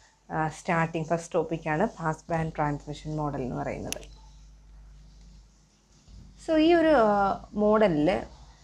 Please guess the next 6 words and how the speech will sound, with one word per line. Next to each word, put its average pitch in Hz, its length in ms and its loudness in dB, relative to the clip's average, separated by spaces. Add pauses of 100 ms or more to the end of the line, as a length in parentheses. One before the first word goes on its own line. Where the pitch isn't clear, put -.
(1040)
നമ്മൾ 202 180 2
ആദ്യം 196 360 4
ബ്ലോക്ക് 170 340 4
ഡയഗ്രം, 180 440 0 (120)
ആ, 233 120 -4
തിയറി, 240 580 4